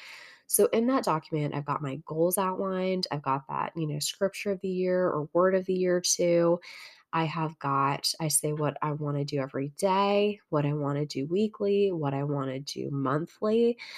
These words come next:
Um, and you can calendarize all of those things depending on how much structure or not that you want there.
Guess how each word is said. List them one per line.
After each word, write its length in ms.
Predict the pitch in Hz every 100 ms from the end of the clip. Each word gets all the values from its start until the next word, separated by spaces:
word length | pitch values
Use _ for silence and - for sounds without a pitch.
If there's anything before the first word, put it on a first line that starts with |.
| - - -
Um, 600 | 147 147 139 135 139 147 -
and 220 | 156 147
you 80 | 156
can 100 | 156
calendarize 500 | - 139 143 143 135
all 140 | 143
of 120 | 147
those 260 | - 175 175
things 340 | - 170 165
depending 380 | - - 147 143
on 100 | 135
how 520 | 143 147 139 139 - - -
much 320 | 160 151 -
structure 480 | - 156 - - 151 -
or 40 | 139
not 400 | 139 135 139 -
that 120 | 143
you 120 | 151
want 320 | 151 131 131
there. 380 | - 202 226 233